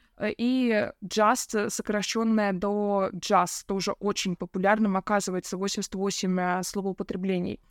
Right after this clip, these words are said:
Если мы будем смотреть дальше на слова, то увидим, что, э, всякие просторечия часто упоминаются по тоже несколько десятков раз. То есть, э, вот это о том, на самом деле, насколько эта повесть, она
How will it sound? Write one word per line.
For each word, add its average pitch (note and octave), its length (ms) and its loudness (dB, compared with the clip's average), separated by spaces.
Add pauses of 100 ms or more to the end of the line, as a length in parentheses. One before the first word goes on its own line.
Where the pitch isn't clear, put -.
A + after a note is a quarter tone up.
(380)
Если A#3 340 0
мы A3 140 4
будем G#3+ 200 0
смотреть A3 640 0 (120)
дальше B3 360 2
на A#3+ 40 0
слова, G#3+ 440 0
то G#3 180 0
увидим, A#3 380 -2
что, G#3+ 540 0 (380)
э, G3+ 340 2
всякие G3 840 0
просторечия G#3+ 640 -2
часто A3 300 -2
упоминаются G#3 560 -2
по G3+ 540 2 (100)
тоже G3 240 -2
несколько G#3 320 -2
десятков G#3 540 -2
раз. E3+ 380 0 (400)
То G#3+ 100 2
есть, G#3+ 300 0
э, G3+ 160 2
вот G3+ 240 -6
это G3+ 240 0
о F#3+ 40 0
том, C#4 320 0
на G#3+ 100 0
самом G3+ 220 -4
деле, G3+ 200 -2
насколько G#3+ 760 -2
эта G3 220 -2
повесть, B3+ 580 0
она G3+ 540 2